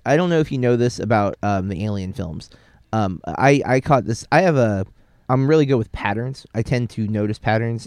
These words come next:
um, when they're there, especially. Um, and when I was watching the Alien movies, I picked up on a pattern pretty quickly. Um, in Alien, you have a synthetic who is, um, a traitor. Please remember, we've given a spoiler warning.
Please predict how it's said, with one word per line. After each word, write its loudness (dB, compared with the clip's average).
um, -4
when -2
they're 0
there, 0
especially. -2
Um, 0
and -2
when 2
I 4
was 2
watching 4
the 0
Alien 0
movies, 0
I 0
picked -2
up 0
on 0
a -2
pattern -2
pretty -2
quickly. 0
Um, 0
in -2
Alien, 2
you 2
have 4
a 0
synthetic -2
who 0
is, 0
um, -4
a -2
traitor. 0
Please 2
remember, 0
we've 0
given 0
a -2
spoiler 0
warning. 0